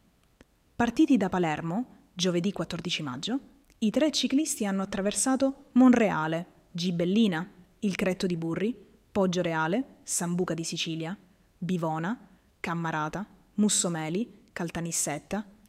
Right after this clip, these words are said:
Enna, Agira e Centuripe,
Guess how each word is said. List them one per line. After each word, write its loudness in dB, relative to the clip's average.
Enna, -2
Agira 2
e 2
Centuripe, -4